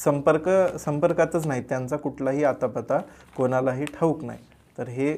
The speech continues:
अशा प्रकारची एक गंभीर समस्या, अ, पुढं आणलेली आहे या रिपोर्टने. त्यानंतर, अ, पाटबंधारे विभाग जो आहे महाराष्ट्र राज्याचा, त्यांनी असं एक, अ,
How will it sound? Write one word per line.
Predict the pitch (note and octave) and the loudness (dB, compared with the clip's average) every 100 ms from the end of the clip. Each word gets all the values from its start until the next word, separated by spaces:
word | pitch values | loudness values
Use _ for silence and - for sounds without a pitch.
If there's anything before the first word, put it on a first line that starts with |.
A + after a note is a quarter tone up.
| - | -4
अशा | C#3 C3 | -4 -2
प्रकारची | C3 C3 C3 B2+ C#3+ | -2 -2 -2 -4 -4
एक | C3+ | -2
गंभीर | C3 C3 D3+ D#3+ D#3+ - - - - | -2 0 2 0 -2 -8 -20 -10 2
समस्या, | C#3+ C#3+ C#3+ C#3 F#3+ - - - | 4 4 4 4 4 -2 -20 -16
अ, | - B2+ B2 B2 - - | -6 -2 0 -2 -6 -2
पुढं | C#3+ C3 | 4 6
आणलेली | B2 A#2 A2+ | 6 4 0
आहे | A2+ | 0
या | A2+ | 0
रिपोर्टने. | A2+ - A2 - - - - - - - - - - - - - _ - _ _ - | -2 -2 -6 -6 -8 -10 -16 -16 -18 -20 -20 -20 -20 -20 -20 -20 _ -20 _ _ 8
त्यानंतर, | E3 F3 F#3 F#3 G#3 | 10 10 6 6 6
अ, | G3+ B2+ C3+ D3+ D3+ | 6 4 8 10 10
पाटबंधारे | D3+ D3+ D#3 E3+ F3+ F#3+ F#3+ | 10 10 10 10 8 8 10
विभाग | F#3 E3 E3+ | 10 10 8
जो | E3 | 8
आहे | D#3+ D#3+ | 8 6
महाराष्ट्र | D3+ D3 C#3+ - C#3+ | 2 4 2 6 8
राज्याचा, | C3+ C3+ C3+ C3+ D3 D3+ | 8 8 6 4 4 4
त्यांनी | C#3+ C#3 C#3+ | 4 2 2
असं | D3 C#3+ D#3 D3+ D3+ | 2 4 6 6 4
एक, | D3 C#3+ - | 2 -4 0
अ, | C#3+ C#3 C#3 | 4 6 4